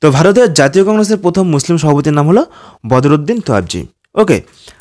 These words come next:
নেক্সট দেখো ভারতের প্রথম মুসলিম রাষ্ট্রপতির নাম কি? ভীষণ ইম্পর্টেন্ট, সঠিক উত্তর হবে ডক্টর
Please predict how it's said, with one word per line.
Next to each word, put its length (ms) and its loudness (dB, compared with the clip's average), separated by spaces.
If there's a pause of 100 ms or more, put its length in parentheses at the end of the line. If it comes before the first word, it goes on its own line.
নেক্সট 220 2
দেখো 160 0
ভারতের 400 2
প্রথম 380 0
মুসলিম 380 0
রাষ্ট্রপতির 420 0
নাম 200 -2
কি? 140 -10 (200)
ভীষণ 240 -2
ইম্পর্টেন্ট, 440 -2 (680)
সঠিক 240 0
উত্তর 180 2
হবে 100 2
ডক্টর 300 0